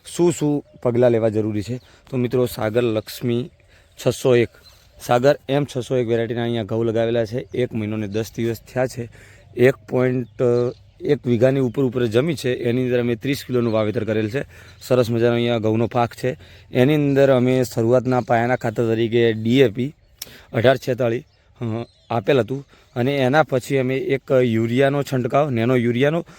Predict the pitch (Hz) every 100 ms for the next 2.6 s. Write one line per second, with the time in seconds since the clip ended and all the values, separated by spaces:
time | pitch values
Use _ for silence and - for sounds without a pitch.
0 | - 139 147 139 135 147 131 127 127 143
1 | 117 107 120 123 131 117 117 117 151 -
2 | - _ - 113 135